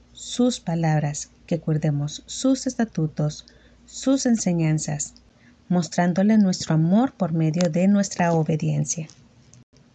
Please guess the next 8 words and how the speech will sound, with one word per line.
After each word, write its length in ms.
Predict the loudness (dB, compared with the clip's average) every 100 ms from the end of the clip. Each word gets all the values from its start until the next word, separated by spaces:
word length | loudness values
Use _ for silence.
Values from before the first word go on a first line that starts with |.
| _ _ _ _ _
¿Habías 320 | 0 2 2 0
escuchado 640 | -2 -2 0 2 2 2
el 280 | 2 0 -4 _ _ _
hacer 340 | -8 -2 0 2
la 140 | 2
voluntad 480 | 0 -2 -2 0 0
de 100 | 2
Dios? 480 | 2 0 -2 -10